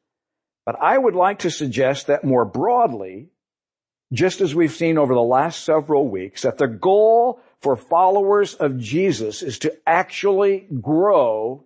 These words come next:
to look like him. We are to become increasingly Christ-like in our words and our works and our way of life.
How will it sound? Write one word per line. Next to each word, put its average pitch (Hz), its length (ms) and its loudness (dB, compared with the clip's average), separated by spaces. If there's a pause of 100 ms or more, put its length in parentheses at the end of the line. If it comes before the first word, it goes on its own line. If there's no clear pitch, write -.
to 131 120 -4
look 131 380 0
like 139 240 2
him. 95 340 -8 (1700)
We 156 160 4
are 185 80 2
to 170 100 -4
become 139 380 0
increasingly 185 960 -2 (240)
Christ-like 151 1600 -2 (360)
in 123 140 -2
our 95 140 0
words 131 760 0
and 107 200 -2
our 95 340 -2 (240)
works 135 720 0
and 117 160 -2
our 101 160 0
way 107 220 0
of 101 180 -4
life. 92 520 -4